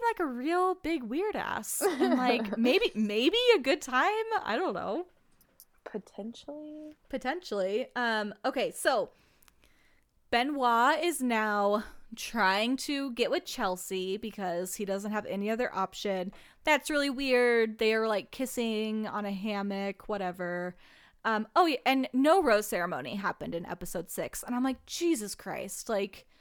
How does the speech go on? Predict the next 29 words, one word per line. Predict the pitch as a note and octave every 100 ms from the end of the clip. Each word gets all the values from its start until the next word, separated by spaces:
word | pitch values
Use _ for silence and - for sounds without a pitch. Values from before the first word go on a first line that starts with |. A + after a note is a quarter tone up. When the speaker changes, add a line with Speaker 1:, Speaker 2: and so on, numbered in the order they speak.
| _ _ _ _ _ _ _ _ _
Speaker 1:
why | A#3+ A#3+ B3+
are | B3+
we | B3 B3
dragging | G#3+ G3 F#3+
this | F#3+ F#3+
out | G3+ G3+
so | - G3
much?" | F3+ - - - -
Speaker 2:
Yeah. | G3+ D3+ A2 - -
Speaker 1:
<laughs> | F4 - F4 - - - - - -
Um, | A#3 A3 F#3+ F3+ G3 _ _ _ _ -
Speaker 2:
That's | - -
A | A#3
B | A#3
C | - D#4+
for | C#4 B3+
us. | B3 A#3+ C4 - - -
Speaker 1:
yeah. | A3+ F3+ E3 - - - -
So | G#4
finally, | G4 F4+ G4 B4+ A4 C4 A3 B3 E4+
we | C#4 C4+
talked | B3 A#3
about | F4 F4+
this | G#4+ G#4+
last | A#3 G#3 -
week. | G#3+ G#3 A3+ -
Eric | C#4 D#4+ G4
and | G4
Angela | D4 D4 C#4+ C#4+ B3+ B3+